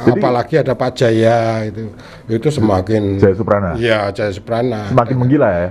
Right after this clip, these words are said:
Speaker 2: Iya.
Speaker 1: Jadi pernah jadi kota kreatif di tahun delapan puluhan, Pak, ya?
Speaker 2: Iya, tahun delapan puluhan. Karena hampir semua kartunis itu berasal dari kita.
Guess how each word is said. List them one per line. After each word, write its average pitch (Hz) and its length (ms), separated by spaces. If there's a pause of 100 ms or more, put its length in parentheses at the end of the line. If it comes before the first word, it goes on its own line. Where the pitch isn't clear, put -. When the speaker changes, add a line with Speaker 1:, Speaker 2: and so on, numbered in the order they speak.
Speaker 2:
Iya. 104 280 (1000)
Speaker 1:
Jadi 127 180
pernah 196 300
jadi 151 480 (640)
kota 185 240
kreatif 247 320
di 151 80
tahun 131 160
delapan 120 160
puluhan, 165 180
Pak, 107 140
ya? 101 80
Speaker 2:
Iya, 82 300 (340)
tahun 107 180
delapan 101 380
puluhan. 92 400 (600)
Karena 135 280
hampir 135 200
semua 147 280
kartunis 151 480
itu - 160
berasal 120 400
dari 104 160
kita. - 480